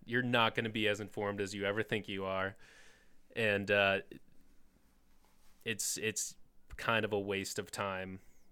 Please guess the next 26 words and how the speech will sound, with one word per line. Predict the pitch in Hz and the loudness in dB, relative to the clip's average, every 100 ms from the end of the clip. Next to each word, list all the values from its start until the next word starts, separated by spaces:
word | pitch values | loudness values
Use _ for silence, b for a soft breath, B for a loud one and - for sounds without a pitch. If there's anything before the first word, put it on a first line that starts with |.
| - - 110 | -20 -14 -8
um, | 101 98 95 98 - - - - | -6 -6 -8 -14 -18 -20 -20 -8
unless | 107 101 95 - | -6 -2 -2 -4
you | 101 | -6
really | 101 98 95 98 | -4 -4 -2 -6
s-, | - | -8
spend | - - - 95 92 95 - - | -6 -6 -2 -2 -2 -8 -10 -6
a | 104 95 | -6 -4
shitload | - - 98 98 95 | -4 -2 -2 -4 -8
of | 95 | -8
time | - 98 95 95 95 - - 107 | -8 -8 -6 -8 -10 -16 -18 0
diving | 107 98 98 98 | 4 4 4 0
into | 98 95 | -4 -4
all | 98 101 95 | -4 -4 -4
of | 95 | -6
the | 98 | -6
nuances, | 98 98 95 - 104 98 | -6 -6 -6 -2 -2 -2
and | 110 | -6
it's | 104 | -4
gonna | 107 | -4
be | 104 | 0
a | 101 | 0
lot | 98 95 | 0 -2
more | 98 | -4
boring | - 101 95 95 | -2 -2 -2 -4
than | 98 | -4
you're, | 98 98 | -4 -4